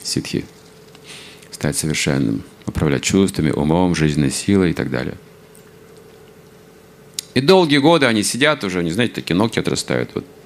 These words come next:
такие они вот загибаются, там несколько метров скручиваются на руках, на ногах то же самое, там волосы, борода растёт, всё это вот.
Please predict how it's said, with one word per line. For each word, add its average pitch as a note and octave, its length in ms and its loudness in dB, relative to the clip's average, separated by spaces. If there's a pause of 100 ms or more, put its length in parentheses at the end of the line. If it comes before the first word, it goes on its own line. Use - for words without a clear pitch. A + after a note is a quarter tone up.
(280)
такие - 340 -6
они G1+ 140 -10
вот G1+ 100 -12
загибаются, - 580 -10
там - 140 -14 (120)
несколько - 360 -8
метров - 460 -6 (680)
скручиваются C#2+ 680 -6
на C#2 80 -6
руках, - 300 -8 (160)
на D2+ 80 -2
ногах D2+ 320 -2
то - 120 -6
же C#2+ 120 -6
самое, D#2 420 -2
там D2 140 -2
волосы, D#2 340 2
борода D2+ 380 -2
растёт, D2 520 -2
всё - 180 -6
это C2 180 -6
вот. B1 100 -6